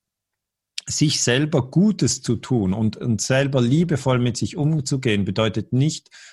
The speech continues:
dass man dann gleichgültig ist oder geradezu abschlafft und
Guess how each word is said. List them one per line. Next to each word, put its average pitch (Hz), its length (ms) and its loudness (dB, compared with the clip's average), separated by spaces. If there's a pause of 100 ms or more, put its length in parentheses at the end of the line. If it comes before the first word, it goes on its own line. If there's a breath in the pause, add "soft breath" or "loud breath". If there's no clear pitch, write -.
dass 107 160 -4
man 117 180 0
dann 117 220 0
gleichgültig 143 800 0
ist 151 340 -2
oder 123 300 0
geradezu 113 640 0
abschlafft 120 640 -2
und 107 340 -2